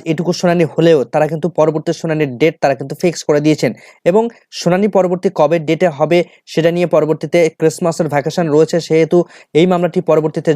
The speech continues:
জানুয়ারি মাসে গিয়ে শুনানির ডেট তারা ফিক্স করে দিলেন। আগামীতে সাতই জানুয়ারি দু হাজার পঁচিশ সালে গিয়ে এই মামলাটি শুনানির ডেট তারা ফিক্স করে দিয়েছেন এবং সেদিনে অনারেবল জাস্টিস মহাশয়রা তারা জানিয়ে দিয়েছেন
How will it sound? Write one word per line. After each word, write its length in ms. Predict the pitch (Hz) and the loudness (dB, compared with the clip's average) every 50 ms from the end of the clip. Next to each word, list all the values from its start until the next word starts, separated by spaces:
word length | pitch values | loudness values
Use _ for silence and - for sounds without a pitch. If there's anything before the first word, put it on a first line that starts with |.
| 131 | 0
জানুয়ারি 360 | 113 147 143 156 190 202 208 208 | 0 0 0 2 2 2 2 2
মাসে 240 | 196 190 180 - 190 170 | 2 0 -2 -2 -4 -4
গিয়ে 220 | 156 165 180 - 165 | 0 2 2 2 2
শুনানির 340 | - - 156 156 156 151 139 123 | 0 -4 -4 -2 -2 -2 -2 0
ডেট 160 | 117 147 160 156 | 0 0 0 2
তারা 160 | - 170 160 | 0 -2 -2
ফিক্স 220 | 156 - 165 147 - | -2 -2 -4 -6 -6
করে 160 | - - 151 | -6 -4 -2
দিলেন। 220 | 143 156 160 156 156 156 - - - - _ | 0 2 2 0 0 -2 -8 -18 -20 -12 _
আগামীতে 480 | - 139 139 151 151 165 156 165 165 180 165 - _ _ _ _ _ _ _ - | -2 -2 0 0 0 0 2 2 2 2 0 -2 _ _ _ _ _ _ _ -12
সাতই 380 | - - 147 143 147 185 180 | -4 -2 0 0 2 2 2
জানুয়ারি 320 | 170 180 170 175 170 170 170 | 2 2 2 2 2 0 0
দু 100 | 151 147 | 2 2
হাজার 200 | 147 - 151 135 131 - | 2 2 0 -2 -2 -2
পঁচিশ 280 | - 165 160 - 202 190 - | -2 -2 0 0 -2 -2 0
সালে 160 | - 180 180 170 | 0 0 0 0
গিয়ে 240 | 151 151 165 175 - | -2 -2 -2 -2 0
এই 140 | - 156 156 | 0 0 0
মামলাটি 360 | 151 156 151 151 151 147 160 156 - _ _ _ | 0 0 0 0 0 0 -2 -4 -4 _ _ _
শুনানির 440 | - - - - 165 156 151 151 139 123 | -14 -6 -2 0 0 0 0 -2 -2 0
ডেট 160 | 113 147 156 - - | 0 0 0 0 0
তারা 140 | - 151 143 | -2 -2 -2
ফিক্স 280 | - - 160 - - - | -2 -4 -6 -6 -6 -4
করে 160 | - 165 160 156 | 0 2 2 2
দিয়েছেন 300 | 156 156 147 - 170 165 - - - - - | 2 0 0 -2 -4 -4 -6 -12 -20 -6 -2
এবং 160 | - 170 220 214 | 0 0 0 0
সেদিনে 380 | 190 - 190 175 170 185 185 185 180 180 - _ _ _ - - | 0 0 0 0 2 2 2 2 0 -2 -6 _ _ _ -4 -2
অনারেবল 380 | 127 135 151 160 165 170 170 | 0 0 0 2 2 2 2
জাস্টিস 320 | 160 160 160 156 - 170 - - | 2 2 0 0 -2 -8 -6 -4
মহাশয়রা 360 | 165 160 156 165 165 160 160 | -4 -4 -2 0 2 2 2
তারা 180 | 156 165 156 147 | 2 2 0 2
জানিয়ে 320 | 131 139 139 156 160 165 | 2 0 0 0 2 2
দিয়েছেন 260 | 170 165 147 180 170 | 2 2 2 0 -2